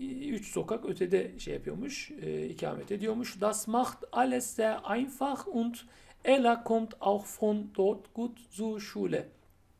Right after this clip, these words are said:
Bu gerçekten, yani babasının üç sokak ötede yaşaması,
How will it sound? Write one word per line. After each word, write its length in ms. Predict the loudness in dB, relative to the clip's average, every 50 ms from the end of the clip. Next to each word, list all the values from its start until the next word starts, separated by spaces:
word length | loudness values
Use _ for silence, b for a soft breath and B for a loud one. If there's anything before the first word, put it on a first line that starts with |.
| _ _ _ _ -20 B B B B B B B -6
Bu 100 | 2 4
gerçekten, 640 | 4 4 4 4 2 0 0 0 0 -2 0 0
yani 240 | -2 -2 -4 -4 -4
babasının 480 | -4 -2 -2 -2 -2 0 2 2 2
üç 180 | 2 0 -2 0
sokak 300 | -2 -2 0 0 -2 -2
ötede 260 | 0 -2 0 6 6
yaşaması, 640 | 6 6 6 -2 -4 -6 -6 -6 -2 -2 -2 -2